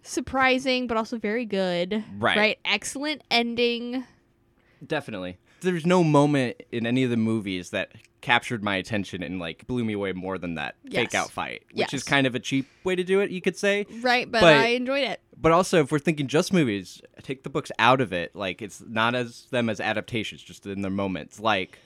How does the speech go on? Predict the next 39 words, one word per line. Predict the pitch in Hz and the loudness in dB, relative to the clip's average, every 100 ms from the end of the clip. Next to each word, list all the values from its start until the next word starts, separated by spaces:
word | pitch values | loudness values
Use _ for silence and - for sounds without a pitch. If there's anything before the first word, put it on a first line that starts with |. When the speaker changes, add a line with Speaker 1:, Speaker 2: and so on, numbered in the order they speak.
| - | -2
Speaker 2:
well, | 151 | 2
I | |
guess | 165 196 | 2 2
you | 180 | 4
do | 147 | 4
have | 139 | 4
to | - | 2
include | 117 113 95 | -4 -4 -6
the | |
book | 98 82 82 | -6 -8 -8
in | 82 | -10
that | 76 | -10
because | - - 85 76 82 | -12 -8 -8 -8 -8
it | 90 | -6
is | 90 85 - - _ | -6 -6 -16 -20 _
Speaker 1:
Yeah. | - | -10
Speaker 2:
based | - 120 - | -2 0 2
on | 98 95 90 | 0 0 -4
how | 110 92 | -2 0
it's | 87 - - _ | -2 -8 -20 _
subverting | - 98 98 95 87 85 87 101 _ _ _ | -12 -8 -4 -4 -4 -6 -8 -12 _ _ _
w-, | 92 82 | -16 -10
what | 85 - | -10 -4
happens | 95 87 85 | -4 -2 -6
in | 85 | -8
the | 82 | -10
book, | 78 76 90 | -10 -12 -8
or | |
Speaker 1:
Right, | 123 - | -8 -8
Speaker 2:
you | |
think | 82 92 | -8 -6
Speaker 1:
that's | - | -6
Speaker 2:
it | - | -6
Speaker 1:
a | |
Speaker 2:
is. | 170 | -6
Speaker 1:
big | 175 | -8
part | - 147 - | -10 -14 -14
of | |
it. | 58 | -18